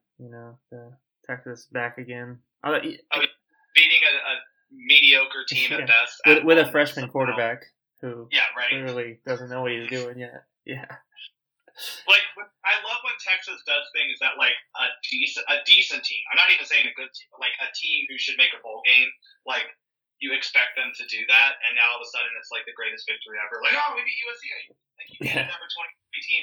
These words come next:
Speaker 2: at home. Like, you should do that if you wanna make a bowl game.
Speaker 1: <laughs> Yeah, yeah. I will say, I think the one reaction that was merited was Oklahoma State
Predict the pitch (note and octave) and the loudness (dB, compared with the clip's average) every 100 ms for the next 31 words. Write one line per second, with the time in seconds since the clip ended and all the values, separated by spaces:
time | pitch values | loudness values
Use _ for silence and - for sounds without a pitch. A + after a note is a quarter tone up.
0 | - - - - - - - - - - | -2 -6 -8 -6 -8 -8 -2 2 4 2
1 | - - - - - C#3 C#3 - - - | -2 0 0 0 -2 -12 -4 0 0 -2
2 | - - C3 - D3+ C3+ - - _ - | -12 -6 -4 -2 -4 -2 -4 -6 _ -20
3 | _ _ _ _ - _ _ - C#3+ G#3+ | _ _ _ _ -20 _ _ 0 0 0
4 | B3 D3 B2+ D3+ B2+ B2 B2+ B2 A#2 A2 | -2 -2 0 -2 -6 -6 -6 -2 -2 -2
5 | - A2+ G#2 A#2 A2 - - A#2+ B2 C#3 | -8 -14 -6 -4 -4 -8 -16 -4 0 0
6 | B2+ A#2 A2 A2 A2 G#2+ A2+ - C3 C3 | -2 -4 -10 -8 -8 -8 -10 -10 -10 -10
7 | B2 A2+ - B2 B2 A2+ - | -12 -12 -8 -2 -2 -2 -10